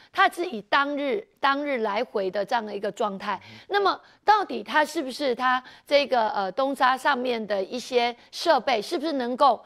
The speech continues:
Speaker 1: 去负荷？
Speaker 2: 是。
Speaker 1: 这个都要评估的啦，
Speaker 2: 嗯。
Speaker 1: 现在还在评估当中啦，
Speaker 2: 啊。
Speaker 1: 所以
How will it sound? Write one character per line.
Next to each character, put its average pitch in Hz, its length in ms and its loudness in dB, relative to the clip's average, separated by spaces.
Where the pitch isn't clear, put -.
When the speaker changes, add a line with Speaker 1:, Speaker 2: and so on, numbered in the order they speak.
Speaker 1:
去 285 160 -4
负 269 240 -4
荷？ 233 260 2
Speaker 2:
是。 - 220 -12
Speaker 1:
这 427 80 4
个 359 100 2
都 359 80 2
要 349 120 6
评 262 240 -4
估 269 180 -2
的 240 100 4
啦， 196 220 -2
Speaker 2:
嗯。 196 60 -20
Speaker 1:
现 415 160 2
在 415 80 4
还 330 120 4
在 370 140 6
评 302 240 -4
估 320 140 -4
当 311 200 2
中 294 220 2
啦， 277 120 4
Speaker 2:
啊。 185 240 -14
Speaker 1:
所 427 160 4
以 370 100 2